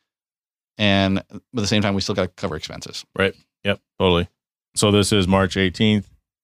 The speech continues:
Speaker 2: Uh, people, if you want, you guys go online. Aaron's gonna tell you where you can
Speaker 1: Yep.
Speaker 2: make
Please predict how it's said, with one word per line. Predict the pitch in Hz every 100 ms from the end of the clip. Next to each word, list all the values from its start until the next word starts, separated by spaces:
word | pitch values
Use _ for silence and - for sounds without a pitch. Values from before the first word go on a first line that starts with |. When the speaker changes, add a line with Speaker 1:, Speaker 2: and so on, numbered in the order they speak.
| _ -
Speaker 2:
Uh, | 87 85 85 82 - _
people, | 123 120 110 98
if | 95
you | 110
want, | 107 131 135
you | 104
guys | 104 104 98
go | 98
online. | 107 101 101 104 104 107 107 _ _ _ _ _ _ - _ -
Aaron's | 101 98
gonna | 101 95
tell | 110
you | 95 95
where | 107 113 113
you | 101 95
can | 90
Speaker 1:
Yep. | 87
Speaker 2:
make | 90